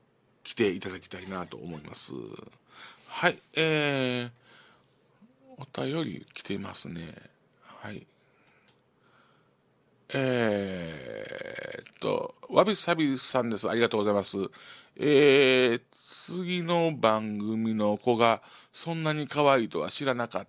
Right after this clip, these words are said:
た。今から温泉に行くので帰りに聞いてみます。」わびさびさん。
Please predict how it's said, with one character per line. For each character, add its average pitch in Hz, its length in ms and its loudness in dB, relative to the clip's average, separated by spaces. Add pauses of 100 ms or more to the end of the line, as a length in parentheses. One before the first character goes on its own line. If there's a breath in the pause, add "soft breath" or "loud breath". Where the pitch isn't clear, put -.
(140)
た。 73 320 -2
今 127 240 2
か - 160 4
ら 127 180 4
温 135 180 0
泉 127 300 -4
に 123 120 -4
行 - 40 -12
く 131 120 -4
の 113 100 2
で 92 160 0
帰 117 260 2
り 117 60 -4
に 110 160 -4
聞 120 160 -4
い 113 60 -4
て 107 80 -4
み 107 100 -2
ま 101 160 -4
す。」 - 180 -10
わ 95 380 0
び 92 80 -8
さ 95 140 -6
び 85 80 -8
さ 85 140 -6
ん。 55 60 -8